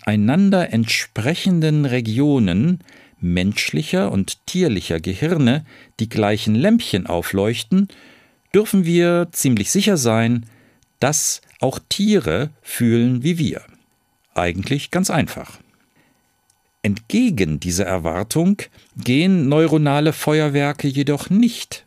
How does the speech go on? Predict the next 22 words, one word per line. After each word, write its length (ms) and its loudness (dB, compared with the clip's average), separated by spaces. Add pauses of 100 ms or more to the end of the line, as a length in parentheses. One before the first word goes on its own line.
mit 200 -6
spezifischen 760 -4
Gefühlen 460 -2
einher 500 0 (400)
und 200 -2
ein 260 -2 (140)
Sitz 440 -2
des 180 -2
Bewusstseins 800 -2
lässt 180 -2
sich 120 -2
schon 180 0
gar 200 0
nicht 220 -2
lokalisieren. 760 -8 (760)
Die 160 2
neurobiologische 1000 2
Landkarte 640 0
ist 220 -4
mithin 280 0
so 160 2
komplex, 640 -2